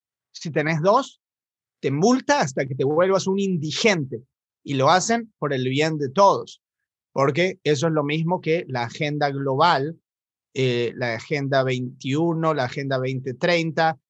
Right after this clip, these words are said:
el desarrollo sustentable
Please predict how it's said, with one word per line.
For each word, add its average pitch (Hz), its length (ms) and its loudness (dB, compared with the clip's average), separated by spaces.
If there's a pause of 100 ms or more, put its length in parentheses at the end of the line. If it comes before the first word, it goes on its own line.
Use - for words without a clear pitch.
(180)
el 135 180 -4
desarrollo 139 680 0
sustentable 156 1160 0